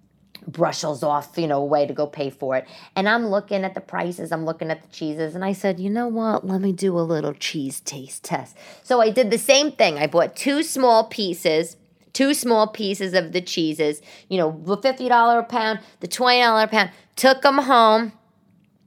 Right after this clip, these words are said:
mixed 'em up, did the test. You're never gonna believe what happened. I forgot <laughs> which was what. So I have no idea. So now, so you know what?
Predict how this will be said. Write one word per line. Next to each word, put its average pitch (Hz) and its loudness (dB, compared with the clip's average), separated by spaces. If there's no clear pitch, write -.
mixed 233 -4
'em 240 -4
up, 226 -4
did 202 -2
the 220 -2
test. 208 0
You're 127 -8
never 113 -8
gonna 113 -8
believe 110 -8
what 127 -10
happened. - -18
I 143 -4
forgot 185 -4
<laughs> - 0
which - 2
was 180 2
what. 170 4
So - 2
I - 10
have 226 4
no 262 8
idea. 233 6
So 202 2
now, 202 6
so 226 6
you 220 -2
know 262 4
what? 233 4